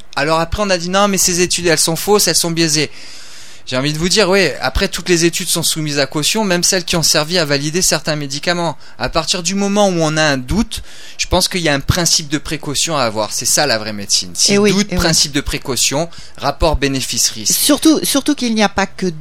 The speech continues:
Speaker 2: doute, étant donné que, je vais vous lire un petit passage là, qui dit, « Un médecin de santé publique qui a été écarté », évidemment,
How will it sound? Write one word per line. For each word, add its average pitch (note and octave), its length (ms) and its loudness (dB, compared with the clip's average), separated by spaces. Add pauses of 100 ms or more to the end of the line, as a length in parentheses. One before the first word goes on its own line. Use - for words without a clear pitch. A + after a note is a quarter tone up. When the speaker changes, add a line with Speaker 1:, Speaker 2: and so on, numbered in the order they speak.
Speaker 2:
doute, D4 360 2 (160)
étant G3+ 280 2
donné G#3+ 240 0
que, G3 300 -2
je E3+ 140 -2
vais A3 80 2
vous A3 120 0
lire A3 180 4
un F3+ 120 2
petit - 200 -6
passage G#3+ 640 4
là, G3 380 4
qui - 220 -4
dit, « G3+ 360 0
Un G3+ 120 4
médecin G#3+ 320 0
de A3+ 60 -4
santé G#3+ 300 0
publique G#3 380 -4
qui - 80 0
a F#3 40 6
été F#3 200 2
écarté », G#3 580 0 (640)
évidemment, D#3 500 0